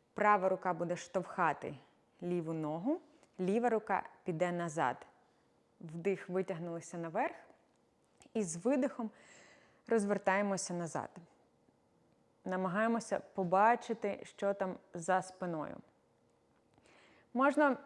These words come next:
заплющити очі, але під повіками очі продовжують рух голови та шиї. Кожен вдих —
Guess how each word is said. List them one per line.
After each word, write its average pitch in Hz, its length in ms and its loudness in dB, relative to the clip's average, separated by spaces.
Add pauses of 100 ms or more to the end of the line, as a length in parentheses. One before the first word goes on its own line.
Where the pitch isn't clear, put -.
(280)
заплющити 220 760 2
очі, 277 460 2
але 180 280 0 (160)
під 208 360 0 (260)
повіками 220 640 0 (120)
очі 196 320 0
продовжують 196 840 -2
рух 196 360 -6
голови 175 420 -6
та 175 140 -10
шиї. - 460 -12 (1200)
Кожен 202 400 2
вдих — 180 540 2